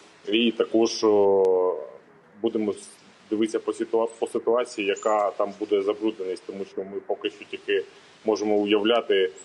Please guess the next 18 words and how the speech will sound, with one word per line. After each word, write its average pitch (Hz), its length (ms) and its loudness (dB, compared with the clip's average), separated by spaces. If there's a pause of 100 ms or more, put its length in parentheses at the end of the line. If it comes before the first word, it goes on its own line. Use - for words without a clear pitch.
(260)
які, 107 480 0
е, 117 140 0 (500)
наслідки 107 800 0 (260)
цього 107 200 4
розмиву 107 540 2
тих 101 240 0
ж - 100 -6
самих 104 340 -2
могильників, 107 680 -2
тих 104 100 0
ж - 60 -10
самих 101 300 0 (140)
складів 107 500 0
з, - 120 -4
е, 95 1300 2
хімічними 117 600 0
речовинами, 104 640 2 (640)
е, 95 420 2